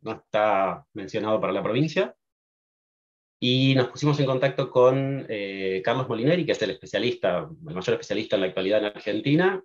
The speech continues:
eh, de Tucumán, y bueno, también no-, nos, no-, nos incentivó bastante porque aparentemente lo que apareció, además de ser un orden completamente no, no registrado, digamos, para la provincia,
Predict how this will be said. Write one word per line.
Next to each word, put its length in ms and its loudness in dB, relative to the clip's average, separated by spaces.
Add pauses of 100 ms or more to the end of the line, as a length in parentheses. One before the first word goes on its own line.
eh, 320 -4
de 120 -4
Tucumán, 460 -4 (640)
y 280 2
bueno, 280 4
también 340 0
no-, 200 -4
nos, 640 -8
no-, 500 -10
nos 240 -6
incentivó 400 4
bastante 460 4
porque 560 0
aparentemente 540 0
lo 100 0
que 80 0
apareció, 840 2 (200)
además 340 -4
de 100 2
ser 180 -2
un 80 2
orden 840 0 (340)
completamente 1120 0 (580)
no, 160 -12 (180)
no 120 0
registrado, 420 0
digamos, 260 0
para 120 -2
la 80 -2
provincia, 440 -2